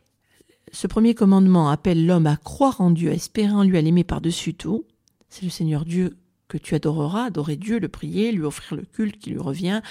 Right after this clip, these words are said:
accomplir les promesses et les vœux qu'on lui a faits. Ce sont des actes de la vertu de religion qui relèvent de l'obéissance au premier commandement.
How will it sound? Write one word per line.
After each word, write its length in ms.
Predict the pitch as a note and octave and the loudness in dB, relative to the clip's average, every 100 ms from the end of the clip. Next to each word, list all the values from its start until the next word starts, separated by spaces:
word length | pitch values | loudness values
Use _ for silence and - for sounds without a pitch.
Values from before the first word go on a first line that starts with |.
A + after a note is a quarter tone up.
| - - | -18 -10
accomplir 460 | F#3 F3 F#3 F3 F3 | -8 -2 0 2 0
les 100 | D#3 | -2
promesses 560 | - E3 E3 E3 - - | -2 -2 0 0 -4 -6
et 100 | E3 | -2
les 140 | E3+ E3 | 2 2
vœux 180 | F3 | 0
qu'on 160 | E3 D3+ | -4 -4
lui 140 | D3 | -4
a 60 | C#3 | -6
faits. 320 | - G3+ A#3 - _ _ | -6 -6 -8 -10 _ _
Ce 120 | - | -12
sont 140 | A3 G#3+ | -4 0
des 200 | F#3 A3+ | 0 0
actes 220 | A#3 E3+ | -4 -2
de 100 | D#3 | 0
la 120 | D#3 | 0
vertu 440 | E3+ G#3 - - | 0 -2 -4 -4
de 80 | A3+ | -2
religion 500 | F3+ E3 D#3+ D3+ C#3+ - _ - - - - - _ - | -2 -2 -2 -2 -4 -6 _ -20 -20 -20 -20 -20 _ -8
qui 160 | - | -2
relèvent 300 | F#3 F#3+ G3+ | 2 2 2
de 80 | E3 | 2
l'obéissance 680 | D3+ G#3+ G#3+ G#3 - A#3+ F#3 | 4 4 2 0 -2 -4 -4
au 40 | |
premier 260 | - E3 E3+ | -2 -2 -2
commandement. 480 | D#3 D#3 D3 C3 | -2 -4 -4 -8